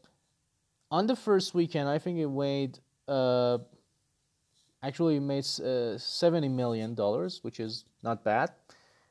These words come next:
It dropped to fifty-two, drop of twenty-three percent, and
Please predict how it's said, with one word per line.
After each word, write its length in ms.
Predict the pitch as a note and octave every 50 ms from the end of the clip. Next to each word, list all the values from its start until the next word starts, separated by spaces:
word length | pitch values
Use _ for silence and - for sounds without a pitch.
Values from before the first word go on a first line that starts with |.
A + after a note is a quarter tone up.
| _ -
It 160 | - D3+ C3+
dropped 280 | B2+ D3+ D#3 D3 D3 -
to 80 | C3
fifty-two, 840 | - - E3 E3 - - D#3 D3+ - - - C3 B2 B2 C#3+ E3+ - - _ _ _ _ _ _ _ _ _ _ _ _
drop 220 | - A#2+ A2+ A2
of 100 | A#2 A2
twenty-three 480 | - - A#2 G#2+ G#2 G#2 - - G2+ F#2
percent, 580 | - - - - - - G#3+ A#3 A3+ G#3+ - - _ _ - - _ _ _ _ _ _ _ _ _ _ _ _ -
and 640 | D#3+ D#3+ E3 E3 E3 D#3+ D#3+ D#3+ E3 - - C#3